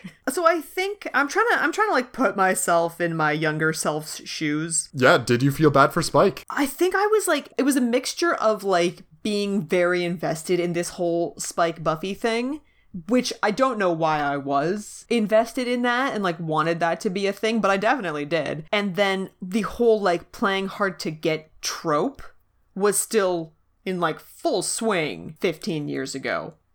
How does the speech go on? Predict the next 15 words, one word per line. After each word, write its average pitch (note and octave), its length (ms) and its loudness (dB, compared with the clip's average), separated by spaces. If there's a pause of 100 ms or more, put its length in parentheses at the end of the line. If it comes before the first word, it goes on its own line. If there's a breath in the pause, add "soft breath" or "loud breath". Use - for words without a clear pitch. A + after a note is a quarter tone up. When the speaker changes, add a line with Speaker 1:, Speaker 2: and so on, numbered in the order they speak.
(160)
Speaker 1:
Like, G3 120 -2
that C4+ 160 2
was A#3 120 2
a F#3 100 2
trope G3 380 0
on E3 200 0
T E3+ 220 -4
V D3 340 -4 (380)
that C3 160 2
Speaker 2:
Right. F#3+ 80 4
Speaker 1:
was E3+ 120 -2
in D#3 240 -2 (160)
lots E3+ 500 -2
of D#3 140 -6
things. - 520 -14